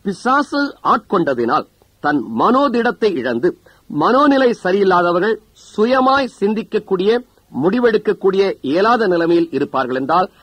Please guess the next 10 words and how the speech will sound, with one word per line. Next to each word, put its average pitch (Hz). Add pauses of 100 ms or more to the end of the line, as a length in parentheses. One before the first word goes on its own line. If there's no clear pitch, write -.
(120)
அவர்களுக்கு 151
நீங்கள் 143
உதவி 180
செய்து 180 (140)
இயேசுவின் 147
நாமத்தினால் 143
அவர்களை 131 (160)
விடுதலை 143
அடைய 120
செய்யலாம். 104